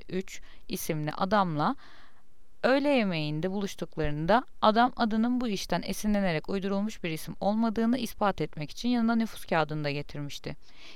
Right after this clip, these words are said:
İlk buluşmalarında Joyce'a takma isim kullanmasını önermişti. Harvard Meydanı'nda adam bir yandan salatasını yerken,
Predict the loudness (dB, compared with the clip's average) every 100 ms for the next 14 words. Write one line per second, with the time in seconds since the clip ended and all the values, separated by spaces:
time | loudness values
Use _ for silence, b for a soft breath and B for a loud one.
0 | B 0 0 0 -2 -2 -2 -4 -2 -2
1 | 0 0 2 2 2 2 0 0 -2 -6
2 | -4 -2 0 -2 -6 -4 -2 -2 -2 -4
3 | -6 -8 -8 -8 B B B 8 8 6
4 | -2 -2 -2 -2 0 0 2 4 4 4
5 | 4 4 4 2 0 0 0 -2 -4 -4
6 | 0 0 0 -2